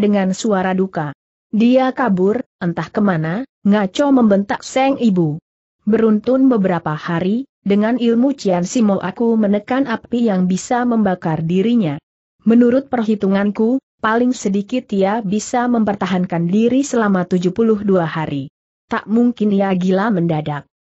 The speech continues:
"Urusan apa yang sudah dibicarakan oleh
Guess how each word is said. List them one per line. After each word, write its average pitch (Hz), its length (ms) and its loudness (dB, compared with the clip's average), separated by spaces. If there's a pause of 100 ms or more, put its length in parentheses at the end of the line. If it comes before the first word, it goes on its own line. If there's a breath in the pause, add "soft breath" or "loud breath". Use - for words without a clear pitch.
(200)
"Urusan 240 640 0
apa 208 320 -2
yang 196 240 0
sudah 240 320 -2
dibicarakan 185 960 -4
oleh 175 240 -4